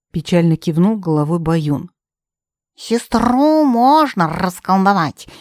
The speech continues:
Speaker 2: если ее обнимут и расцелуют оба брата, ставшие людьми. То есть, а, для того, чтобы девочка вернула свой облик, нужно убить старшего,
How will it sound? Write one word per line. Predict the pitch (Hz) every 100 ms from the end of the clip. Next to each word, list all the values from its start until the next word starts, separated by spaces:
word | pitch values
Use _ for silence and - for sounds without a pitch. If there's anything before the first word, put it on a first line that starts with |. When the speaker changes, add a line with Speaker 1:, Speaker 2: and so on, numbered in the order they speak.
| -
Speaker 2:
если | 170 202 -
ее | 262 262 240
обнимут | 202 160 160 196 247 240 -
и | 180
расцелуют | 151 139 156 - - 160 147 165 220 - -
оба | 165 160 190
брата, | 185 165 156 151 185 220 254 - - -
ставшие | - 147 147 147 - 190
людьми. | 202 214 175 139 135 123 - _ _ _ -
То | 196
есть, | 208 - - -
а, | - 165 214
для | 208
того, | 214 233 220 165
чтобы | - - 185 -
девочка | 233 233 208 202 185 - 196 -
вернула | 226 202 226 220 285 403 392
свой | - 185 180
облик, | 185 165 165 - - _ -
нужно | - 180 185 190
убить | 180 165
старшего, | - 170 165 - - 175 - 254 294